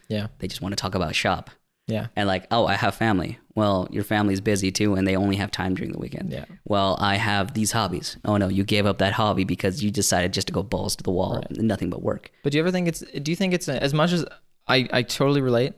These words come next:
Speaker 1: I totally agree.
Speaker 2: Mm-hmm.
Speaker 1: And I think it's, um, that's why it's so tough, is 'cause it's so tied to your identity. Uh, and, like, even now I've recently started to,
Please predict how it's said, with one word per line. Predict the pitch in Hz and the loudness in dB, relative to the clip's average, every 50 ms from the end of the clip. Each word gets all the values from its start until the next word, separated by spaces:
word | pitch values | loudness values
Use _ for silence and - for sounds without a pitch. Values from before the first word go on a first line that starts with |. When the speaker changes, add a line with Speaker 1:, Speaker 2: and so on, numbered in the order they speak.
| _ _ | _ _
Speaker 1:
I | - | -10
totally | - - - 131 123 127 127 131 | -10 -4 -2 0 0 2 0 0
agree. | 127 127 - 117 117 120 139 - - - | 0 0 2 2 4 4 2 0 -2 -8
Speaker 2:
Mm-hmm. | 127 123 127 170 175 - | -8 -6 -6 -8 -4 -2
Speaker 1:
And | 127 127 | 0 0
I | 127 | 2
think | 123 - 143 139 135 | 2 0 -2 0 2
it's, | 135 120 - - - | 0 0 0 0 0
um, | 127 120 117 113 113 117 113 113 - - _ _ _ _ _ _ _ _ _ _ _ _ _ _ | 2 4 4 4 2 0 -2 -4 -6 -10 _ _ _ _ _ _ _ _ _ _ _ _ _ _
that's | 131 131 - | -2 0 2
why | - 151 | 2 2
it's | 139 - | 2 2
so | - 117 | 0 -2
tough, | - - 131 123 - - | 0 2 0 0 0 -2
is | 113 | -6
'cause | - - 131 113 | -4 -2 -2 -2
it's | 117 107 - | -2 -2 0
so | - 117 110 | 0 0 -2
tied | - - 113 110 113 117 | 0 0 0 2 2 2
to | 127 | 2
your | 127 123 | 4 4
identity. | 123 123 135 131 135 139 139 151 160 165 - _ _ _ _ _ _ _ _ _ _ _ _ | 4 4 2 2 2 2 2 0 0 0 -4 _ _ _ _ _ _ _ _ _ _ _ _
Uh, | - 117 120 117 113 113 113 117 - - - 50 - - - - - - - _ _ _ | -2 2 2 4 4 2 2 0 0 0 0 -2 -2 -4 -4 -6 -8 -12 -18 _ _ _
and, | 127 127 123 120 - | -2 -2 -2 -2 -2
like, | - 127 127 120 - - | 2 2 2 2 0 0
even | 139 143 139 147 139 131 127 120 113 117 | 0 0 2 2 0 0 0 0 0 0
now | 120 120 123 123 117 | 2 2 4 4 4
I've | 117 113 113 | 4 2 4
recently | 117 120 127 - 147 131 123 123 120 | 2 2 2 2 0 -2 0 -2 -2
started | 117 - - 123 120 127 135 135 | -2 0 2 4 4 4 2 0
to, | 135 127 | -4 -8